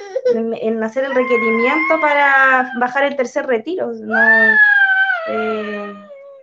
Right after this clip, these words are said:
no, no tenía ningún sentido de ser, o querían como llevar ellos la bandera, eh, no, como solamente sirvió para retrasar, para retrasar algo que iba a ser sí o sí.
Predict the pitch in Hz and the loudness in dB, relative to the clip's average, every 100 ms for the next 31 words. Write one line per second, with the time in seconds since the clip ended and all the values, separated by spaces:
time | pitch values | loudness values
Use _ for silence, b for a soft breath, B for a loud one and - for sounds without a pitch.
0 | _ - 220 220 220 220 226 220 233 247 | _ -6 -2 0 0 0 -2 0 2 4
1 | 254 254 269 269 262 - - - 262 - | 4 4 4 2 0 -2 -4 -2 0 0
2 | 285 302 294 269 254 - 294 370 349 311 | 2 4 4 4 0 0 2 4 2 2
3 | 247 254 262 285 285 262 262 247 240 240 | -2 -2 -2 -2 -4 -6 -2 0 2 2
4 | 254 294 277 277 262 233 220 214 269 349 | 2 -2 -2 0 2 2 0 -4 -4 -4
5 | 349 339 294 285 277 277 285 b b 226 | -4 -2 0 0 -2 -4 -10 b b -4
6 | 247 247 240 233 226 220 220 214 - _ | -2 0 0 -2 -4 -8 -10 -12 -18 _
7 | _ _ _ 233 233 240 247 240 240 240 | _ _ _ -10 -6 -4 -4 -4 -6 -10
8 | 226 _ _ _ _ - 240 247 247 247 | -14 _ _ _ _ -4 0 4 4 4
9 | 311 320 320 330 330 277 311 311 302 277 | 2 2 0 0 -2 0 0 2 2 2
10 | 254 226 - 226 170 _ - 226 226 226 | 0 -2 -2 -2 -4 _ -2 0 0 0
11 | 220 220 262 277 269 262 247 247 233 247 | -2 -2 0 2 2 0 -2 -2 0 -2
12 | 240 - 240 - 269 180 | -4 -4 -4 -4 -8 -10